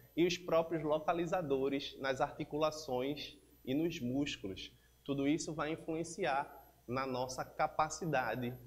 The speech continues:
de nos mantermos equilibrados, tá? Então, a gente tá aqui em pé, em, mantendo um equilíbrio, tem todo um sistema neurológico e sensorial que é responsável por isso e que ajuda a manutenção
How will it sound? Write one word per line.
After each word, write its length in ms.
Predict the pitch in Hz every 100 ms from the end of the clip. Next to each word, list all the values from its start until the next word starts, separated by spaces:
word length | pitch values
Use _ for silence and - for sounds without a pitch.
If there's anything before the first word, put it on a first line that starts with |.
| - -
de 500 | 117 117 127 135 -
nos 180 | 123 123
mantermos 640 | 143 151 - 131 160 156 156
equilibrados, 800 | 147 175 185 139 127 127 120 107
tá? 180 | 120 123
Então, 320 | 131 139 143 - - - -
a 140 | 123
gente 280 | 123 160 190
tá 180 | - 104
aqui 440 | 202 147 135 110 - -
em 140 | 135 139
pé, 640 | - 117 139 131 - - -
em, 200 | 107 113 -
mantendo 420 | 127 139 123 123
um 60 |
equilíbrio, 600 | 127 196 170 151 156 170 165 - -
tem 100 | 135
todo 600 | 131 - 156 170 185 180 -
um 180 | 151 156
sistema 920 | - 170 - - 139 170 151 123 - - -
neurológico 1080 | 110 127 139 135 113 113 127 135 - 135 127
e 80 | -
sensorial 840 | - 123 - 143 127 113 117 123
que 100 | 120
é 40 | 135
responsável 880 | 135 - - 165 - 131 151 147 143
por 220 | 131 117
isso 340 | 123 131 147 - - -
e 80 | 120
que 100 | 156
ajuda 420 | 139 127 165 160
a 20 |
manutenção 720 | 151 147 147 143 - 123